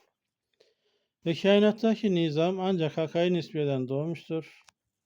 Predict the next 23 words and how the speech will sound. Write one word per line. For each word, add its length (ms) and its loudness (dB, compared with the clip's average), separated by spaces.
Başka 280 -2
bir 280 -2
yerde 280 0
üstad 340 -8
buna 140 -4
tahvilat-ı 580 -6
zerrat 380 -6
diyor, 120 -10
zerrelerin 500 -8
halden 380 -10
hale 240 -12
geçmesi. 500 -16
Ve 60 2
hakiki 460 4
nisbiyeden 440 2
kainatın 460 0
envana 640 0
bir 200 -2
vücudu 380 -2
vahid 300 2
in-, 380 -6
ikaz 460 -6
etmiştir. 840 -12